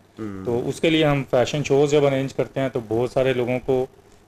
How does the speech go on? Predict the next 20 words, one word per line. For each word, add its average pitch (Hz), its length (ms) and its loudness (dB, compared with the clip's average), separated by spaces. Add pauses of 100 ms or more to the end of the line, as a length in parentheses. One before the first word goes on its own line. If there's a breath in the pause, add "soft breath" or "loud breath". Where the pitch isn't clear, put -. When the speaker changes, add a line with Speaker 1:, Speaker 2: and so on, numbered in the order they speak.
(140)
Speaker 2:
रैंप 117 280 0
वॉक 120 240 4
के - 380 -2
ऊपर, 120 400 2
मॉडलिंग 117 460 -2
में, 117 300 -2
फिर 113 100 -2
फोटोशूट्स 117 680 -4
में 123 240 -4
accommodate 113 460 -2
करते 113 280 -4
हैं 110 260 -8 (640 soft breath)
और 107 280 -2 (120)
आगे 120 260 2
रास्ता 120 360 2
अपना 127 220 0
खुद 135 180 0
बनाते 120 380 0
हैं 110 100 -2
लोग। 101 380 -6